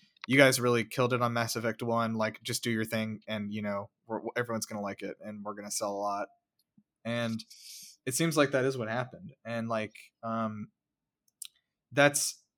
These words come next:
unfortunately, like, the ca-, same really can't be said for, for Mass Effect three and, you know, e-,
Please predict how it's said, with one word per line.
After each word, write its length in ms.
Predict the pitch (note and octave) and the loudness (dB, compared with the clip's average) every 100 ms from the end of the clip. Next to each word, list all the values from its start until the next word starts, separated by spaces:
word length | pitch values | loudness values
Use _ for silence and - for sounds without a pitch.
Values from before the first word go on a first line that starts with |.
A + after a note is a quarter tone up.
| _ _ _ - | _ _ _ -6
unfortunately, 640 | B2 F3+ F#3 D#3 B2 A#2+ | -2 2 2 2 0 0
like, 260 | A2+ A2 - | 2 0 -2
the 200 | A#2 A#2+ | -4 -4
ca-, 200 | B2 C#3+ | -4 -6
same 300 | - C#3 B2 | -4 -2 -2
really 180 | A#2 A2+ | -2 -2
can't 200 | B2 A2 | -4 -4
be 100 | A2+ | -2
said 240 | A#2 A2 | -2 -4
for, 240 | A2+ G#2+ - | -2 -4 -4
for 120 | A#2 | -4
Mass 260 | A2 A2 - | -2 -2 -4
Effect 300 | A2+ A2 - | -6 -8 -8
three 280 | A2+ A2 G#2+ | -4 -2 -2
and, 280 | G#2+ G#2 - | -4 -8 -8
you 100 | A#2 | -4
know, 120 | G#2+ | -2
e-, 160 | A2+ | -2